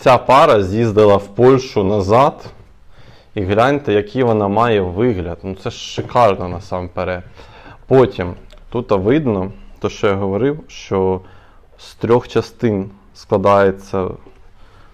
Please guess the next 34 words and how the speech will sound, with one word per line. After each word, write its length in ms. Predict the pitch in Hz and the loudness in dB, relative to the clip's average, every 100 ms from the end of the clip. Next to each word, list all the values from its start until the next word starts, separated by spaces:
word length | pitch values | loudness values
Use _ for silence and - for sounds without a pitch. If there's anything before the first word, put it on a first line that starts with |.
| _ - | _ -10
ця 320 | 101 98 90 - | -4 -2 -4 -8
штучка 480 | - 147 160 - 95 | -10 -8 -8 -10 -16
ж, 160 | - 104 - | -16 -20 -20
щоб 200 | - 104 - - | -14 -14 -12 -8
він, 280 | 104 98 - - | -6 -6 -10 -8
язичок, 560 | 107 101 110 - - | -6 -6 -6 -8 -12
щоб 160 | - 101 113 | -12 -10 -8
він 120 | 101 | -8
стояв. 440 | - 101 113 180 - - - _ _ _ _ - | -4 -4 -2 -6 -10 -20 -20 _ _ _ _ -20
Ай, 100 | 98 - | -20 -18
зараз 220 | - 87 - | -18 -20 -18
переф-, 280 | - - - | -18 -18 -20
щоб 180 | - 104 120 | -14 -10 -6
він 120 | 113 | -4
гарно 340 | 107 110 104 | -2 -2 -4
стояв. 420 | 104 - 95 87 - - | -6 -2 -2 -2 -8 -14
І 60 | |
що, 220 | - - | -10 -6
для 160 | 107 113 | -4 -4
чого 200 | - - | 0 -2
це 160 | - 123 | 0 4
робиться? 460 | 113 90 90 - - - - - | 4 2 -10 -16 -20 -20 -10 -6
Отакі 300 | 101 127 165 | -4 -2 0
пари 300 | 147 139 127 | 0 0 -2
шнурівки 540 | - 135 202 233 123 | -4 -2 -2 -2 -4
ідеальні 480 | 101 113 165 175 127 | 0 2 2 2 2
для 120 | 113 | 0
високого 420 | 107 - 143 127 | 0 -2 0 0
підйому. 360 | 110 117 107 104 | 0 0 2 2
Ви 120 | 143 | 0
берете, 420 | 127 123 185 110 | 4 4 2 -2
заганяєте 500 | 95 104 127 139 135 | -4 -2 2 0 0
туди 260 | 131 120 120 | -4 0 0
ніжку, 380 | 139 175 - | 0 -2 -10